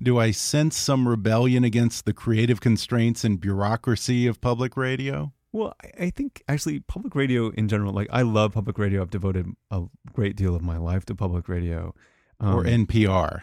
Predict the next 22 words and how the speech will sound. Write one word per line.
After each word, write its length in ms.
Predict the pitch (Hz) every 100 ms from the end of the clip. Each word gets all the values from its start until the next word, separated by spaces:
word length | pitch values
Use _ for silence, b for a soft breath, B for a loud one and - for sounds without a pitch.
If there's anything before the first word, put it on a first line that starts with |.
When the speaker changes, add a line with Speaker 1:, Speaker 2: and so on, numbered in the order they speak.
| -
Speaker 1:
let's 240 | 98 -
say. 80 | 143
Speaker 2:
Yeah, 140 | 139 120
so 200 | 165 160
Speaker 1:
<laughs> 20 |
Speaker 2:
N 180 | 139 165
P 120 | 117
R 160 | 143
is 120 | 127 113
a 40 |
little 260 | 110 120 104
bit 180 | 104
Speaker 1:
More 80 | 110
Speaker 2:
different. 240 | 143 110 101
Speaker 1:
specifically. 360 | 92 90 -
Speaker 2:
Um, 480 | 107 98 87 87 90 -
you 200 | 110 117
know, 100 | 107
it's 220 | 110 -
a 40 |
production 680 | 101 117 143 - 110 92 90
company, 600 | - 98 82 85 85 92